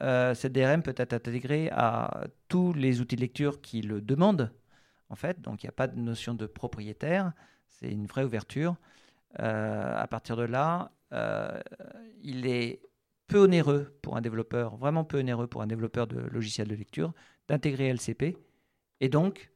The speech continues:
de devenir une application, euh, compatible avec, euh, bah, toutes les bibliothèques, euh, bien sûr, qui, euh, utilisent cette, euh, D R M. Alors, euh, ces outils, ça couvre aussi bien les applications de lecture mobile, les applications de lecture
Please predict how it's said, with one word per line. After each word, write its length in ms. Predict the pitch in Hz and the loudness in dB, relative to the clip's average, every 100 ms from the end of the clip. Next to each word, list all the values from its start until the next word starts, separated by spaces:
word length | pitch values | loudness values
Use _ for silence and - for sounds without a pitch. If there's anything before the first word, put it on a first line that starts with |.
| _ - | _ -8
de 140 | 139 | -4
devenir 580 | 131 113 120 139 170 - | -4 -2 -2 0 0 -2
une 160 | - 117 | -4 -2
application, 720 | 113 113 107 - 151 160 110 | -2 -6 -8 -4 -2 0 -2
euh, 180 | 107 107 | -4 -6
compatible 540 | - 113 107 - 139 | -6 -6 -6 -4 -4
avec, 320 | 110 113 - - | -2 -4 -6 -12
euh, 160 | - - | -10 -10
bah, 160 | 92 | -10
toutes 200 | - 156 | -10 -10
les 80 | 143 | -10
bibliothèques, 720 | 127 117 120 113 151 - - _ _ _ _ _ - | -8 -6 -6 -6 -10 -14 -20 _ _ _ _ _ -4
euh, 240 | 110 107 | 0 0
bien 160 | 104 113 | 0 -2
sûr, 380 | - 151 156 - - | 0 0 0 -4 -12
qui, 360 | - 131 135 - 120 | -10 -6 -6 -6 -8
euh, 60 | |
utilisent 340 | - - 127 - | -8 -6 -6 -6
cette, 260 | - - | -8 -6
euh, 120 | 110 107 | -6 -6
D 160 | 107 | -6
R 80 | - | -8
M. 100 | - - _ _ _ _ _ _ _ _ _ _ _ _ _ _ _ _ - - - - | -12 -18 _ _ _ _ _ _ _ _ _ _ _ _ _ _ _ _ -20 -20 -10 -4
Alors, 200 | 117 117 | -2 -2
euh, 540 | - 139 120 - - | -4 -4 -4 -6 -8
ces 260 | 104 - 135 | -6 -4 -2
outils, 360 | 135 - 190 196 | -4 -2 -2 -2
ça 140 | 131 | -4
couvre 340 | - 143 120 | -2 -4 -2
aussi 220 | 131 - 139 | -4 -4 -4
bien 380 | 131 147 139 | 0 2 2
les 520 | 120 113 110 110 107 123 | 2 0 2 0 0 -2
applications 400 | - 123 - 123 | -2 -4 -2 -2
de 40 | |
lecture 220 | 117 117 | -2 -2
mobile, 340 | 120 143 190 180 | 0 0 0 -2
les 140 | 117 | -4
applications 480 | 110 - 120 - 123 | -8 -6 -6 -4 -4
de 60 | |
lecture 320 | 117 - 131 | -4 -2 -2